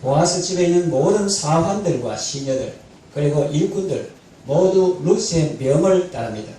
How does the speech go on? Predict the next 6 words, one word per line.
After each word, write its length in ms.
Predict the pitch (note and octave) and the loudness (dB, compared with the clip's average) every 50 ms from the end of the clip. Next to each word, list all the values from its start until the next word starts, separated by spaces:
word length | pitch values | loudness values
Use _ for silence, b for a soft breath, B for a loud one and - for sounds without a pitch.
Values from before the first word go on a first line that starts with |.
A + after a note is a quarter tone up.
| - - - - - - - - - | -20 -20 -20 -20 -20 -20 -20 -8 -2
이 220 | D3 E3+ G#3+ - | 0 0 0 2
또한 400 | G#3+ A3 G#3 G#3+ G#3 F3+ C#3 - - | 0 0 2 2 0 -2 -4 -4 -2
얼마나 720 | D3+ D3+ D#3+ E3 E3+ E3 D#3 D3 D3 - - - - - - - | 0 2 4 4 4 4 4 2 2 0 -2 -6 -10 -14 -10 -6
놀랍고 560 | C3 C3+ C#3 D3+ D#3 E3 E3 E3 - F#3+ F#3 | -2 -2 0 0 0 0 -2 -2 -2 -4 -4
신기한 560 | F3 - - D#3+ D3+ D3+ D3+ D#3 D3+ E3 - | -4 -2 -4 -4 -4 -2 0 0 0 0 0
일입니까? 400 | - A#2 A2 G#2 G#2+ - - | -4 -6 -6 -8 -12 -14 -16